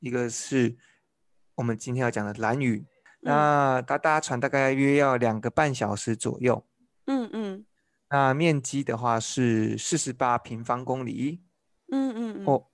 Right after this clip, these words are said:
Speaker 1: 而且大概就像是东京的三宅岛一样。
Speaker 2: 嗯。
Speaker 1: 然后小豆岛的一半。
Speaker 2: うん、そうです。
Speaker 1: あ、人口约五千人啊。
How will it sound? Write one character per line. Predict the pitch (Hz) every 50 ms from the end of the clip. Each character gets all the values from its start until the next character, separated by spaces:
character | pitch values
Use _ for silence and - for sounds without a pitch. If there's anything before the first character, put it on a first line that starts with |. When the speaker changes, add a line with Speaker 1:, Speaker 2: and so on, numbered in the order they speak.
| _ _ -
Speaker 1:
而 | - 135
且 | 131 - 131 120 113
大 | - - 147
概 | 131 151 147 139 131
就 | 127 123 135 127
像 | 120 - 131 123 117
是 | 113 - 135 123 117 110 107 -
东 | - 139 143 151 147
京 | - - 156 156 156
的 | 143 131 117
三 | 113 - 147 143 147 143
宅 | - - 123 120 127
岛 | - 113 110 - 117
一 | 113
样。 | 113 120 113 110 113 _ _ - _ _ _ - -
Speaker 2:
嗯。 | 247 240 220 202 208 240
Speaker 1:
然 | - 110
后 | 110 123 120 117 113 110 113 110 107
小 | - - - 123 107 107 104 113
豆 | - - - 185 165 135 120
岛 | - - 101 101 101
的 | 107 104 -
一 | 113
半。 | 110 - 143 123 113 - _ _ _ _ _ _ _ - -
Speaker 2:
う | 262
ん、 | 240 190 175
そ | - - 214 208
う | 196
で | 190 180 180
す。 | - -
Speaker 1:
あ、 | 123 123 117 117
人 | 113 120 139
口 | 151 - 139 117 113 113
约 | 117 120 113 135 131 135 135 131 131 127 127 127 127
五 | - 131 117 110
千 | - - 160 165 165
人 | 139 104 104 123
啊。 | 120 - -